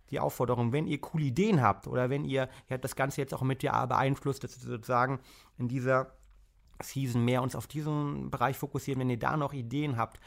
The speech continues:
in Bezug auf Top-Gäste, die wir interviewen sollen, wo wir eure Fragen aus denen rauskitzeln soll-, können, dann kommt gerne auf uns zu.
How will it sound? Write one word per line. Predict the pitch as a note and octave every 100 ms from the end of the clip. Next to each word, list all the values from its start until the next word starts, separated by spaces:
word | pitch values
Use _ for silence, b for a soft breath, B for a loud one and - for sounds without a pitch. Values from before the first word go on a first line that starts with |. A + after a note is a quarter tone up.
| B B B
in | A2
Bezug | A#2 - B2+
auf | A#2+ -
Top-Gäste, | - F3 - - - - - C#3+ D3 - A2+
die | - A#2 A#2
wir | F#3+
interviewen | E3 C#3+ A#2 A#2+ B2 A2
sollen, | A2 G#2+
wo | A#2+
wir | B2 B2 B B
eure | - F3 E3+
Fragen | - - B2+ C3+ A#2+
aus | A2
denen | C#3 B2
rauskitzeln | B2 B2+ - - G#2 G2+
soll-, | G#2 G#2+ -
können, | A#2 A#2 C3+ b b b -
dann | A2 B2
kommt | - A2+ -
gerne | G#2+ G2
auf | -
uns | G2
zu. | -